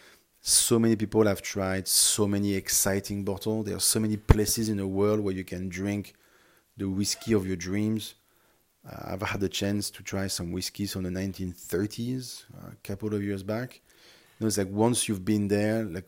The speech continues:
wh-, what is there else to try? And, uh,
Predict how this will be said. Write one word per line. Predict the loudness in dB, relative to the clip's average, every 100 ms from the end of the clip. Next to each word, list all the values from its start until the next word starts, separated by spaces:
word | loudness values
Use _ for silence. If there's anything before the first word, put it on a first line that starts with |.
| _
wh-, | -10 -8 0
what | 2 4
is | 2 2
there | 0 0
else | -2 0 0 -2
to | -6
try? | -10 -10 -12 -14 -20 _ -20 -12
And, | -10 -8
uh, | -8 -8